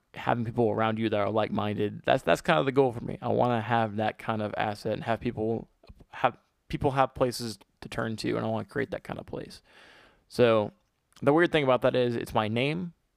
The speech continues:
That's the branding, quote unquote, as of right now. I, I, speaking of branding,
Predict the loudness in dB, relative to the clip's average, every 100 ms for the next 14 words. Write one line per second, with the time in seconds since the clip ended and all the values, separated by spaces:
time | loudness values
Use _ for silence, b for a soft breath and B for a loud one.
0 | _ _ -6 -6 -2 0 2 2 2 -2
1 | -2 -2 -2 2 2 2 2 2 2 2
2 | 0 0 -2 0 0 2 0 -2 -2 -14
3 | -8 -6 -6 -2 -2 0 -2 -6